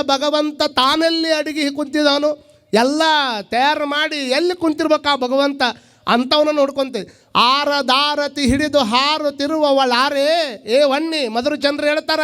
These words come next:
"ಆರದಾರತಿ ಹಿಡ್ಕೊಂಡು ಹಾರುತ್ತಿರುವವಳಾರೆ." ಲೈಟಿನ ಹುಳ ಅಂತಿರಲ್ಲ, ಲೈಟಿನ ಹುಳ ಯವ್ವ ನೋಡ್ರಿಲ್ಲ, ಕೇಳಿರಿಲ್ಲ?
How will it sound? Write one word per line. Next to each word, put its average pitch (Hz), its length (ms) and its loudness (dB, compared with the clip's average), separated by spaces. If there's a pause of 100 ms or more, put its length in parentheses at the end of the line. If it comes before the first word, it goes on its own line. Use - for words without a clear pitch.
(500)
"ಆರದಾರತಿ 311 920 0
ಹಿಡ್ಕೊಂಡು 302 540 0 (380)
ಹಾರುತ್ತಿರುವವಳಾರೆ." 302 1400 0 (160)
ಲೈಟಿನ 262 320 0
ಹುಳ 294 200 4
ಅಂತಿರಲ್ಲ, 320 420 -2 (480)
ಲೈಟಿನ 240 300 0
ಹುಳ 294 120 4 (240)
ಯವ್ವ 285 140 -2 (380)
ನೋಡ್ರಿಲ್ಲ, 302 380 0 (260)
ಕೇಳಿರಿಲ್ಲ? 311 380 -2